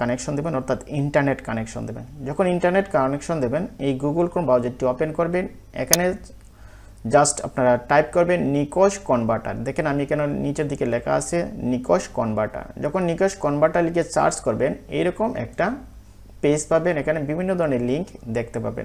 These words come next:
এবং সবার উপরে দেখেন লেখা আছে নিকোষ কনভার্টার। আর এখানে লেখা আছে দেখেন নিকোষ বাংলা কনভার্টার, বিজয় to Unicode বা অব্র বৈশাখী।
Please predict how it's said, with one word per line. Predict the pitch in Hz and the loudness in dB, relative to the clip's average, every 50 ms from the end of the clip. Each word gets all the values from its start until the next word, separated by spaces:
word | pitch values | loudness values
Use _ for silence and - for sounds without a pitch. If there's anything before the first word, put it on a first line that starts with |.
| 123 143 | -6 -6
এবং | 165 165 - - | -6 -6 -8 -2
সবার | - 160 170 180 202 196 180 175 | 2 2 6 8 8 8 8 6
উপরে | 180 175 175 170 | 4 2 2 2
দেখেন | 165 175 165 156 147 | 0 0 2 2 2
লেখা | 139 151 156 151 | 4 4 4 4
আছে | - 170 151 127 123 | 4 2 0 0 0
নিকোষ | 131 131 127 - 175 175 - - - | 0 -2 0 2 0 0 0 -2 -4
কনভার্টার। | 131 120 113 113 117 117 - 76 85 - - - - - - - - - - - - | -4 -2 0 0 -2 0 0 -2 -2 -2 -4 -12 -18 -18 -18 -18 -20 -20 -16 -4 0
আর | - 139 | 0 2
এখানে | 147 165 175 175 175 | 2 2 2 2 2
লেখা | 175 175 175 | 2 2 2
আছে | 175 175 170 175 | 0 0 0 2
দেখেন | 175 180 175 - 123 139 | 2 2 2 2 0 0
নিকোষ | 151 151 - - 185 196 196 - 170 127 117 127 | 0 -2 0 2 2 2 2 0 -6 -2 0 0
বাংলা | 120 127 127 127 123 123 120 - - | 0 2 0 0 0 0 -2 -2 -2
কনভার্টার, | 123 123 123 127 139 143 - 165 170 180 - 196 127 101 107 117 | 0 0 2 2 2 2 2 0 0 0 -2 -4 -6 -8 -6 -4
বিজয় | 156 170 156 170 180 170 160 - | -2 -2 2 2 2 2 2 2
to | - 151 131 139 143 | 0 2 2 2 2
Unicode | 147 147 143 - 185 190 190 165 | 0 -2 0 0 0 0 0 -2
বা | 127 117 - - 120 123 | -2 -2 0 0 2 2
অব্র | 123 120 123 131 151 185 240 247 - - - - - - - - - - - - - - - - - - - - - 113 113 | 2 2 2 4 4 4 4 2 -4 -12 -18 -20 -20 -20 -20 -20 -20 -20 -20 -20 -20 -20 -20 -20 -20 -20 -20 -10 -4 4 4
বৈশাখী। | 143 143 135 - 151 127 107 - - | 6 6 6 4 2 2 2 -2 -10